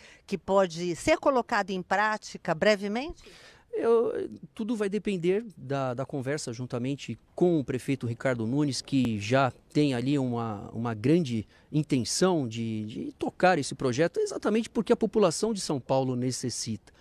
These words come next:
Speaker 2: Mas a gente sabe que vamos precisar de todos os amparos da próxima L D O, pra que a gente tenha essa, o, esse orçamento colocado, pra que a gente coloque em prática,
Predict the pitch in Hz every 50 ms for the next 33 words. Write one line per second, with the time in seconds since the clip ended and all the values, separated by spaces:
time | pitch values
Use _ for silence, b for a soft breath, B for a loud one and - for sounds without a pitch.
0 | b b b b b b b b 151 156 160 156 165 147 170 165 - - 156 147
1 | 151 147 - - 147 143 143 135 - _ - - 120 160 170 175 - - 160 147
2 | - 151 135 131 135 131 127 127 117 _ - 180 185 175 151 135 120 - - -
3 | b b b b b - 135 135 147 139 131 - - 143 143 139 135 123 113 117
4 | 123 120 _ _ - 135 139 127 - - 131 123 117 110 - _ _ - 139 123
5 | 123 120 117 117 117 117 135 170 - _ _ _ _ _ _ _ _ _ _ _
6 | _ _ - - 127 - 143 117 131 139 - - 127 - 143 143 127 113 107 -
7 | b b b b b b _ - 131 143 147 - - - 143 131 120 113 107 107
8 | 110 _ - _ - 170 - - 156 175 170 - 190 175 - - 160 147 147 147
9 | - - 131 - 185 170 156 131 - - 170 180 180 170 147 - 156 156 - 151
10 | 143 170 - - - 151 151 151 151 - - 165 - - 202 196 - - 160 160
11 | 160 165 - - - 185 175